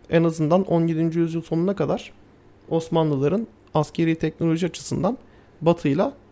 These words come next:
üç aşağı beş yukarı aynı durumda olduğunu arşiv malzemelerine dayanarak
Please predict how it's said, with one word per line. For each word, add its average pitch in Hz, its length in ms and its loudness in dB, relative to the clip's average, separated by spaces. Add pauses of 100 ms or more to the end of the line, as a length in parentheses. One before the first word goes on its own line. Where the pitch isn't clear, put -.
(160)
üç - 160 -2
aşağı 165 380 2
beş 170 220 -2
yukarı 151 240 0
aynı 165 280 2
durumda 143 280 -2
olduğunu 127 400 -4 (500)
arşiv 147 320 0
malzemelerine 156 640 2
dayanarak 160 500 0